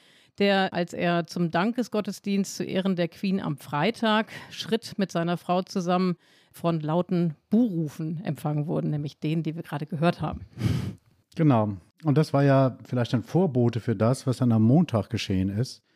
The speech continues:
Speaker 2: Fast schien es ja so, als habe das Land, oder vielmehr es hatten die Tories, die Konservativen, die konservative Partei, als hätte sie pietätvoll das Ende der Feierlichkeiten zum Platin-Jubiläum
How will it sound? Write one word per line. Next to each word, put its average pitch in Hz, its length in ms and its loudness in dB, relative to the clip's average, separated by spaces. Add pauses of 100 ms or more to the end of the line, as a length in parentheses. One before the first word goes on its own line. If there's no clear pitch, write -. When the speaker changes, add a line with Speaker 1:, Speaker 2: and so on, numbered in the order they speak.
(360)
Speaker 2:
Fast - 300 -2
schien 160 180 4
es 143 120 4
ja 135 100 4
so, 147 240 2
als 131 140 0
habe 123 180 2
das 113 220 2
Land, 123 400 6
oder 117 160 2
vielmehr 120 260 4
es 120 220 0
hatten 110 340 2
die 101 320 2 (220)
Tories, 143 760 2 (220)
die 113 60 -6
Konservativen, 120 880 2 (600)
die 113 80 -6
konservative 120 400 0
Partei, 117 480 0
als 110 100 -4
hätte 135 160 4
sie 131 220 2
pietätvoll 139 880 2
das 123 180 0
Ende 139 300 4
der 123 100 2
Feierlichkeiten 127 760 2
zum 113 180 -2
Platin-Jubiläum 120 1040 4